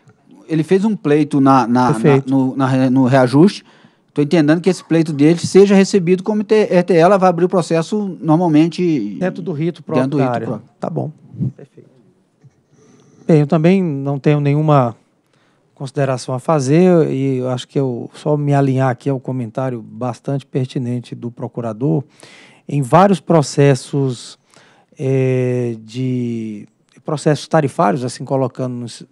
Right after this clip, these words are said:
Speaker 2: no sentido lato sensu, é, nós somos questionados, às vezes, por uma trajetória de perdas que já foi traçada,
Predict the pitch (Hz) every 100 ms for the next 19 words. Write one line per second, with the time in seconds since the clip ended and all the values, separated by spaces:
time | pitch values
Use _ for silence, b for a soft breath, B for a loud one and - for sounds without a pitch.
0 | _ - 135 113 131 123 123 123 - -
1 | 156 170 - _ b b b b b b
2 | - 127 127 123 135 147 - - - _
3 | _ _ _ _ _ - - 156 165 160
4 | 147 123 - _ _ 302 - 160 - 185
5 | 156 139 151 143 135 135 117 139 143 -
6 | 151 151 151 147 135 117 b b b -
7 | 147 147 147 170 165 151 165 170 151 123
8 | 147 135 156 147 131 - 143 151 123 110